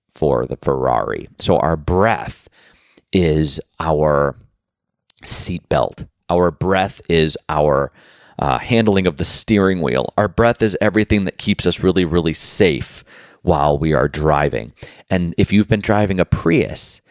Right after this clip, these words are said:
uh, you know, you haven't really felt the demands of driving around a racetrack in a Ferrari and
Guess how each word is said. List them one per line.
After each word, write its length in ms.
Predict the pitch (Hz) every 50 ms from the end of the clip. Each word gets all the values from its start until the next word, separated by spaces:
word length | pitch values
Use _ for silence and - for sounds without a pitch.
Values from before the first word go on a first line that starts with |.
| _ _ _ _ _ _ -
uh, 480 | - 85 78 78 73 73 71 67 60 -
you 160 | - - 98
know, 220 | 95 90 80 76 -
you 200 | 80 90 92 90
haven't 400 | 78 82 101 110 104 104 95 -
really 540 | 101 98 90 92 101 110 110 107 95 90 82
felt 680 | - - - - - - 110 87 73 64 - - - - - _ _ _ _ _ _ _ _ -
the 100 | 104 92
demands 1000 | 78 92 90 85 85 87 101 107 110 110 101 90 82 78 76 73 73 71 - - - _
of 320 | 87 87 82 80 80 76 73
driving 340 | - 92 87 85 80 90
around 240 | 82 85 85 80 82
a 60 | 80
racetrack 460 | 80 85 85 82 - - 85 80 78 -
in 60 | 73
a 40 | 73
Ferrari 800 | - - 85 85 92 101 104 104 101 95 90 85 82 80 78 - _ _ _ _ _ _ _ _ _ _ -
and 420 | 101 98 90 87 87 85 85 80